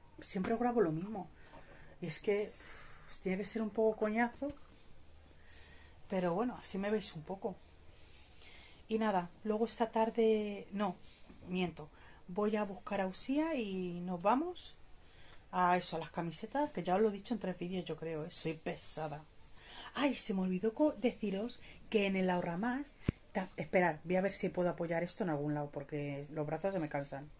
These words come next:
Vale, aquí, ya, eh, os he dejado apoyados. Primero, antes de que se, no se me olvide,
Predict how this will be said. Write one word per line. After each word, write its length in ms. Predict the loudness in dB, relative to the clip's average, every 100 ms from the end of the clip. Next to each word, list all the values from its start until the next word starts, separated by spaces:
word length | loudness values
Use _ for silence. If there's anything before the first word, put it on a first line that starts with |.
| -20 -20 -20 -20 -20 -20 -20 _ -20 2
Vale, 200 | 2 4 -2
aquí, 240 | -2 -4 -4 0
ya, 680 | 6 8 8 6 4 0 -6 -16 -18 -18 -10 -8 2
eh, 380 | 6 8 6 4
os 200 | 0 2
he 360 | 6 6 6 4
dejado 260 | 0 -2
apoyados. 440 | 0 0 0 -2 -8 -14 -16 -2
Primero, 420 | 4 6 8 6 4
antes 220 | 6 6
de 100 | 6
que 100 | 4
se, 560 | 4 4 6 4 4 4
no 140 | 2
se 140 | 6 6
me 120 | 6
olvide, 440 | 6 8 8 6